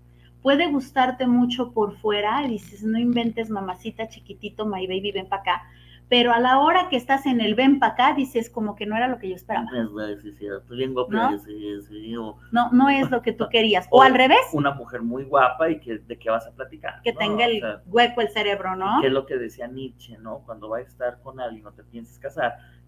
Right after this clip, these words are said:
Speaker 2: imagínate cómo van a ser las conversaciones con esa persona.
Speaker 1: Sí, porque
Speaker 2: lo
Speaker 1: aquello se
Speaker 2: demás
Speaker 1: acaba.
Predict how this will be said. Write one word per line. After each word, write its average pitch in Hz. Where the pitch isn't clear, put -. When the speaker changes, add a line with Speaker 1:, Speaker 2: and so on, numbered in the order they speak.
Speaker 2:
imagínate 117
cómo 117
van 120
a 117
ser 117
las 117
conversaciones 110
con 113
esa 113
persona. 139
Speaker 1:
Sí, 233
porque 220
Speaker 2:
lo -
Speaker 1:
aquello 285
se 349
Speaker 2:
demás 381
Speaker 1:
acaba. 196